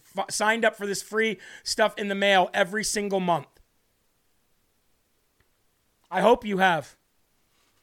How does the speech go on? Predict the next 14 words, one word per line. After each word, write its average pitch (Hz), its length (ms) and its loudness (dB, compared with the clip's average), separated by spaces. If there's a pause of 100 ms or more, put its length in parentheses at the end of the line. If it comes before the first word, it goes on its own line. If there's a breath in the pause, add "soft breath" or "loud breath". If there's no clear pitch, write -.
(100)
because 190 260 -6
they 220 140 2
kindly 226 500 0
give 208 340 -2
us 208 280 2
enough 196 280 -4
money 202 380 -4 (200 loud breath)
to 175 100 -4
pass 214 420 4
on 185 380 0 (460 soft breath)
to 190 100 -2
a 190 60 0
Christian 226 420 0
school 202 540 -2